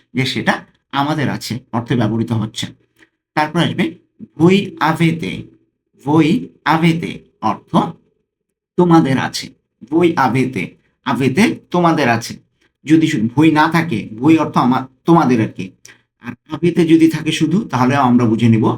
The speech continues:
যে তোমাদের আছে অর্থে ব্যবহৃত হচ্ছে। তারপর আসবে তাদের আছে, loro hanno। loro hanno। এই যে প্রথমটুকু আমরা যেগুলো দেখলাম, যে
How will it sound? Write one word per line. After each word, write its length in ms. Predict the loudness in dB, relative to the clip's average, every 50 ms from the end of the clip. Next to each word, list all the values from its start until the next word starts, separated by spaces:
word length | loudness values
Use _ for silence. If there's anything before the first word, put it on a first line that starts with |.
| -6 _ _ _
যে 160 | -4 -2 -2 -2 -2 -6 _ _ _ _
তোমাদের 360 | 2 4 4 4 4 2 0 0
আছে 220 | 0 0 -2 -2
অর্থে 240 | -4 -4 -2 0 -2 0
ব্যবহৃত 400 | 0 0 0 0 0 -2 -2 -2
হচ্ছে। 340 | -4 -6 -8 -10 -10 -10 -10 -12 -14 _ _ _ _ _ _ _ _ _ -2 -2
তারপর 240 | -2 -2 -2 -2 -2
আসবে 260 | -2 -2 -2 -2 -6 -6 -8 _ _ _ _ -4
তাদের 340 | 0 0 0 2 0 0 0
আছে, 300 | 0 0 -2 -4 -8 -8 -10 -14 _ _ _ _ _ _ _ _ _ _ -8 -6
loro 380 | -2 2 2 4 4 4 2 -2 -4 -10 -12 -4
hanno। 420 | -2 -2 2 2 2 2 2 0 -6 -10 -16 _ _ _ _ _ _ _ _ _ -4
loro 380 | -2 2 2 2 2 2 0 -2 -4 -6 -6 -2
hanno। 360 | 0 0 2 2 2 0 0 -4 -10 -14 _ _ _ _ _ _ _ _ _ 0
এই 100 | 0 0
যে 80 | 0 0
প্রথমটুকু 640 | -2 0 0 2 4 4 4 4 2 2 2 2 2
আমরা 200 | 0 2 2 2
যেগুলো 260 | 4 4 4 4 4
দেখলাম, 300 | 4 2 2 2 2 0 0
যে 80 | 0 -2